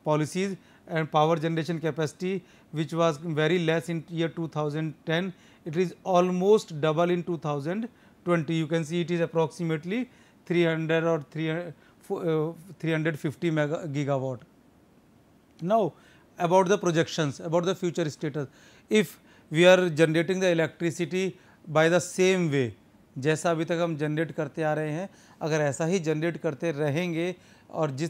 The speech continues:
जिस हिसाब से हमारी रिक्वायरमेंट है, उसी हिसाब से हम लोग जनरेट करते रहेंगे। So, we are able to generate mo-, approximately eight hundred gigawatt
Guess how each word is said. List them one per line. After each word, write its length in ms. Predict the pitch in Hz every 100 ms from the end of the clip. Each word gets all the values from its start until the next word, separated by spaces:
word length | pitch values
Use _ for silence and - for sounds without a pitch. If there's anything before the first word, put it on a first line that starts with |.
| 160
जिस 260 | 131 160 160
हिसाब 180 | 156 135
से 120 | 170 165
हमारी 260 | 147 151
रिक्वायरमेंट 580 | 147 - 156 156 160 160
है, 140 | 180 180 - - -
उसी 220 | 160 151 190
हिसाब 280 | 151 147 139
से 140 | 165
हम 100 | 156
लोग 160 | 160 147
जनरेट 340 | 147 147 156 -
करते 240 | 139 170
रहेंगे। 400 | 160 156 165 185 - - -
So, 140 | 175 170 175 180 170 147
we 120 | 165
are 60 | 170 160
able 280 | 151 180 202 - - _ -
to 180 | 175 165 135
generate 400 | 151 151 175 175 202 165 - _ 170
mo-, 320 | 151 165 - -
approximately 760 | 170 - 165 151 175 170 175 202
eight 300 | 185 190 202
hundred 340 | 156 156 160 170 143
gigawatt 540 | 147 160 156 160 180